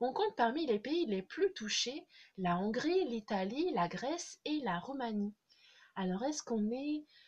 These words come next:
euh, devant une recrudescence des maladies exotiques en Europe, euh, qui serait liée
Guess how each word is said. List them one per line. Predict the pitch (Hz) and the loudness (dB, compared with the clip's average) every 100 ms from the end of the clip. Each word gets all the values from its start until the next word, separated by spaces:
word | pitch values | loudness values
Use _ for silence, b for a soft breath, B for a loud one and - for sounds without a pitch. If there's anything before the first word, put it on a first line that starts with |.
| B 196 | B -6
euh, | 185 | -2
devant | 208 208 302 | 0 0 0
une | 247 | 2
recrudescence | 202 233 - 226 196 - 294 339 302 | 2 0 -2 -4 -4 -4 -2 -2 -4
des | 254 240 | -4 -2
maladies | 220 226 190 214 247 - | -2 -2 -4 -6 -12 -8
exotiques | 262 226 208 196 - 262 - - - | -6 -4 -2 -2 -4 -10 -8 -8 -6
en | 262 | -4
Europe, | 226 175 226 359 - B B B B B - | -2 -2 -2 -4 -6 B B B B B -4
euh, | 185 175 175 | -2 0 -2
qui | 202 | -6
serait | 226 - 190 | -8 -6 -6
liée | 180 190 254 | -6 -6 -4